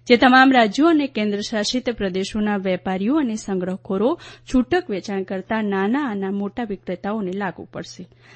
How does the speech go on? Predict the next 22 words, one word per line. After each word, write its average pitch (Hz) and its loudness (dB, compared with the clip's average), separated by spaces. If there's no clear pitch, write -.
નવી 233 4
દિલ્હીમાં 262 6
અન્ન 214 0
અને 202 0
જાહેર 208 -2
વિતરણ 202 -2
વિભાગના 202 -4
સચિવ 220 -4
સંજીવ 208 -2
ચોપડાએ 247 -4
જણાવ્યું 202 0
કે 226 2
વેપારીઓ 208 0
અને 269 -2
જથ્થાબંધ 214 -4
વિક્રેતાઓ 196 -4
માટે 202 -2
આ 202 -6
મર્યાદા 202 -2
ત્રણ 247 0
હજાર 196 -4
ટન, 240 -2